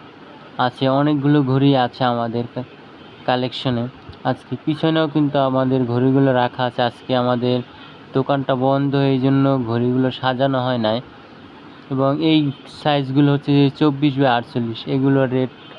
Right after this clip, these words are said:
সবগুলোর রেট হচ্ছে যে আপনার নয় হাজার টাকা, সম্পূর্ণ এইচডি কোয়ালিটি। এই তিনটা দেখতে পাচ্ছেন মুভিং লাগানো, যারা চাচ্ছেন যে মুভিং লাগানোর ভিতরে নেবেন, এটার রেটটা হচ্ছে যে মুভিং লাগানোর জন্য আলাদা পাঁচ হাজার টাকা খরচা করতে হয়। এবং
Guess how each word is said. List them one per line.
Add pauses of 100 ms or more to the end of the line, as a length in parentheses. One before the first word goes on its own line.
(320)
সবগুলোর
রেট
হচ্ছে
যে
আপনার
নয়
হাজার
টাকা,
সম্পূর্ণ
এইচডি
কোয়ালিটি। (480)
এই
তিনটা
দেখতে
পাচ্ছেন
মুভিং
লাগানো, (440)
যারা
চাচ্ছেন
যে
মুভিং
লাগানোর
ভিতরে
নেবেন,
এটার
রেটটা
হচ্ছে
যে
মুভিং
লাগানোর
জন্য (420)
আলাদা (340)
পাঁচ
হাজার
টাকা
খরচা
করতে
হয়।
এবং